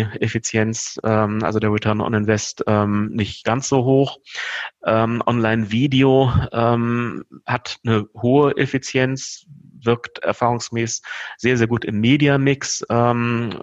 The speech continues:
also so als gesamter, ähm, Bewegtbild-Mix, wenn man so will. Und, ähm, was dann aber im Grunde alles schlägt, das ist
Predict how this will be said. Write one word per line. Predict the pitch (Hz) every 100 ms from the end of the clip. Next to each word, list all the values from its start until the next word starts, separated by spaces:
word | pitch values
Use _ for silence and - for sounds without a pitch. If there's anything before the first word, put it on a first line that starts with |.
| -
also | - 95
so | 98 107
als | - - -
gesamter, | 107 104 107 107 107 104 -
ähm, | 104 104 104
Bewegtbild-Mix, | 104 101 123 - - 123 120 123 - 127 127 - -
wenn | 123
man | 123 120
so | 120
will. | 127 135 135 - - - -
Und, | - 113 113 117 -
ähm, | 117 113
was | 120
dann | - 113
aber | - 113 113 -
im | - 117
Grunde | 113 120 117
alles | - 117 123
schlägt, | - 113 117 120 - -
das | 113 110 -
ist | - 117 101 - - -